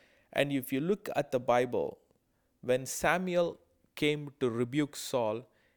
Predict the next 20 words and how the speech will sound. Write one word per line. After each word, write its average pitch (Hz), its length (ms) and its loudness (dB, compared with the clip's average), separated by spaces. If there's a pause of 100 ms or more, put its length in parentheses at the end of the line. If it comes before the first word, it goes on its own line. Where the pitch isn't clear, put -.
(300)
he - 180 -4
made 165 360 -2
a 135 160 0
very 143 320 0
profound 143 680 -6
statement. - 680 -8 (380)
He - 220 -4
said, 135 420 2 (640)
"Even 208 680 0 (100)
when 147 400 -2
you 151 160 0
were 127 220 2
small 135 720 -2 (200)
in 123 220 -8
your 117 180 2
own 131 240 -2
eyes, 110 480 -4 (480)
did 127 200 -4
not 143 360 0
God 123 360 4